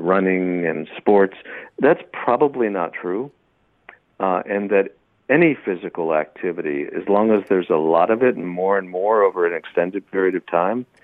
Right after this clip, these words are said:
is something that will prime for good sleep. That is probably true. And in fact,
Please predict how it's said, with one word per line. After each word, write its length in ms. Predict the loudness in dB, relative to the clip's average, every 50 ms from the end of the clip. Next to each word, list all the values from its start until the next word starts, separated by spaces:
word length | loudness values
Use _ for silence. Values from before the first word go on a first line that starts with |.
| -20 -20 -20 _ _ _
is 140 | 0 0 0 0 2
something 380 | 0 0 0 2 2 0 2 2
that 160 | 0 -2 0
will 160 | 0 0 0
prime 480 | -2 -2 -2 0 2 2 2 0 -2 -4
for 180 | -6 -6 -6
good 220 | -4 -2 -4 -4 -4 -8 -4
sleep. 320 | 0 0 2 2 0 -4 -14 -20 _ _ _ _ _ _ -20 _ _ _ -6
That 80 | -6 -6
is 60 | -6 -8 -12 -4
probably 520 | 0 0 0 2 0 -2 0 2 0 0
true. 400 | 0 0 0 0 0 2 0 -4 -8 _ -20 -20 -20 -20 -20 -20 _ 0
And 140 | 0 0
in 40 | 0 2
fact, 380 | 2 4 4 2 0 -2 -10